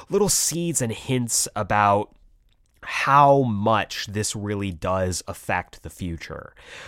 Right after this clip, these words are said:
Uh, as we would come to see in the stories that follow, Batwoman does make a choice. No spoilers for that story because I want you to read this.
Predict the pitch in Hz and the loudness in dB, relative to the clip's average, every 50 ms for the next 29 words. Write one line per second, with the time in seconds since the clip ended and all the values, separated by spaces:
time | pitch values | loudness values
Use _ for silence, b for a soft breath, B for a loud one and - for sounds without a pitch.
0 | B B - - 98 95 92 90 90 87 92 - _ 104 117 123 127 107 - 131 | B B 0 2 4 6 6 6 4 0 -2 -4 _ 4 4 4 4 2 0 0
1 | 120 110 110 101 - - 117 113 107 104 - - - - 110 104 101 101 101 98 | 0 0 -2 -4 -4 -6 -6 -4 -4 -4 -4 -4 -4 -4 -4 -4 -2 -2 -2 -4
2 | 101 - - _ 95 101 101 101 104 98 87 82 98 98 98 87 - - - 104 | -4 -6 -8 _ -6 -4 -4 -4 -4 -6 -6 -6 -6 -6 -4 -4 -6 -6 -4 -4
3 | 95 95 92 90 82 - 76 - - - - 127 117 113 117 113 113 110 107 107 | -2 -2 -2 -2 -4 -6 -8 -8 -10 -4 0 2 2 4 4 4 4 4 4 4
4 | 104 B B B B B B B - 104 104 - 95 110 113 107 107 101 98 95 | 2 B B B B B B B 2 2 2 2 0 -2 0 0 0 0 -2 -2
5 | 90 - 104 107 110 107 95 104 113 110 104 - 98 87 - - - - 127 131 | 0 2 2 4 4 2 0 -2 -2 -4 -2 -4 -6 -8 -8 -6 -2 0 2 2
6 | 143 156 151 - - - 101 87 98 135 180 165 - - - 190 180 175 160 135 | 2 0 -2 -4 -6 -6 -4 0 2 2 2 2 0 4 8 10 10 10 10 8
7 | 123 120 117 110 - - - - 117 107 113 110 110 107 - - - - 98 95 | 6 6 4 2 0 -4 -4 -4 -2 0 2 2 0 0 -2 -6 -4 -2 -2 0
8 | 92 92 90 95 90 101 82 90 90 90 87 90 98 107 110 - - 113 92 95 | 0 -2 -2 -4 -6 -6 -4 -2 -2 -2 -2 -2 -2 -2 -4 -4 -6 -8 -8 -6
9 | 85 90 92 92 95 80 - - 85 80 85 - - - | -6 -6 -6 -6 -8 -8 -8 -10 -8 -8 -6 -8 -8 -10